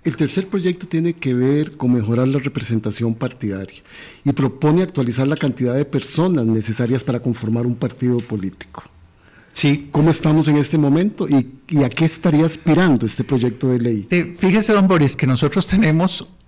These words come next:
Speaker 2: unos requisitos, por ejemplo, de firmas de adhesión, que son tres mil firmas para un partido nacional, mil para un partido provincial y quinientos para uno cantonal, que fueron fijadas en mil novecientos cincuenta y dos,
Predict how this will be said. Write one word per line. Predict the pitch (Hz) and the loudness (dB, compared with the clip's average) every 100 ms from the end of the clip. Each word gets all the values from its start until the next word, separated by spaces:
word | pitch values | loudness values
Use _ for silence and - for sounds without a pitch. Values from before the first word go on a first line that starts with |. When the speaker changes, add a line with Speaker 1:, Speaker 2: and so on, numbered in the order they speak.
| _ _ - | _ _ 0
Speaker 2:
unos | 147 160 156 | 2 4 4
requisitos, | 175 156 175 165 113 | 2 0 0 0 0
por | 120 | 2
ejemplo, | 117 156 147 113 | 4 4 4 4
de | 104 | 4
firmas | - 151 160 175 165 | 4 4 4 4 2
de | 170 | 2
adhesión, | 156 135 156 151 143 165 - - - | 2 2 4 4 4 2 -2 -18 -8
que | - | -2
son | 110 151 135 - | 2 4 4 2
tres | - 123 | 2 4
mil | 117 139 | 4 4
firmas | 160 180 160 117 - | 2 4 4 4 2
para | 110 | 2
un | 113 | 2
partido | 139 127 143 139 | 2 0 2 4
nacional, | 139 127 131 139 107 - - - - _ _ - | 4 2 2 4 2 -4 -16 -20 -20 _ _ 0
mil | 117 147 175 165 | 4 6 6 4
para | 170 110 | 2 2
un | 113 | 2
partido | 135 - 143 | 0 2 2
provincial | 143 139 135 160 135 - | 2 2 2 2 0 0
y | 147 | -2
quinientos | 120 113 131 156 - - | 0 2 4 2 0 0
para | 107 | 2
uno | 110 143 | 2 2
cantonal, | 156 147 160 139 143 - - - | 0 0 2 2 0 -4 -12 -2
que | 131 | 0
fueron | 139 160 | 2 2
fijadas | 175 160 170 175 | 2 2 2 2
en | 151 | 4
mil | 139 | 4
novecientos | 165 156 151 151 175 | 4 2 0 0 0
cincuenta | 175 156 139 104 | 0 2 0 0
y | |
dos, | 92 175 196 - | 0 0 0 -6